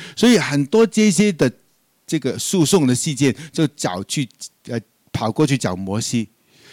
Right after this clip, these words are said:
摩西替他们解决什么东西呢？摩西替他们解决什么呢？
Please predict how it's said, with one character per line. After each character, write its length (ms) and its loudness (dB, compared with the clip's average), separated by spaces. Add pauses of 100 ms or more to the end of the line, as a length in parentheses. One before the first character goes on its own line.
(240)
摩 200 4
西 180 4
替 180 2
他 160 4
们 160 2
解 200 0
决 180 0
什 160 -4
么 100 -6
东 160 -2
西 200 -2
呢？ 180 -4 (1800)
摩 160 0
西 140 -2
替 120 0
他 140 0
们 160 0
解 160 -10
决 160 -8
什 160 -10
么 140 -6
呢？ 180 -10